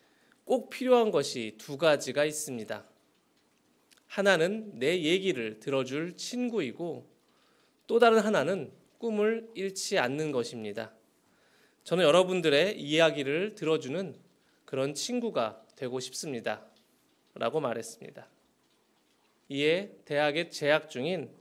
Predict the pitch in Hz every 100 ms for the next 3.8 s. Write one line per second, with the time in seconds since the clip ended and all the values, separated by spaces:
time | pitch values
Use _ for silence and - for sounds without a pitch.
0 | _ _ - 131 156 160 156 143 147 -
1 | 233 226 175 170 226 - _ - 185 -
2 | 139 160 196 - _ _ _ - 147 -
3 | 143 147 156 147 - 143 185